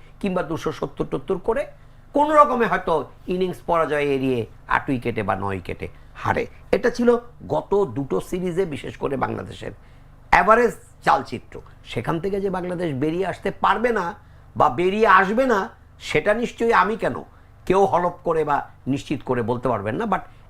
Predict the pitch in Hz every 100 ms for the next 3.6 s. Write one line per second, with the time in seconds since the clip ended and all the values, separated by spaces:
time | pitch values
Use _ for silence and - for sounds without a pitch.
0 | - 147 202 247 262 185 135 123 - 107
1 | 104 95 95 98 101 123 113 143 - 185
2 | 196 196 277 294 - - - - 185 269
3 | 226 165 139 123 -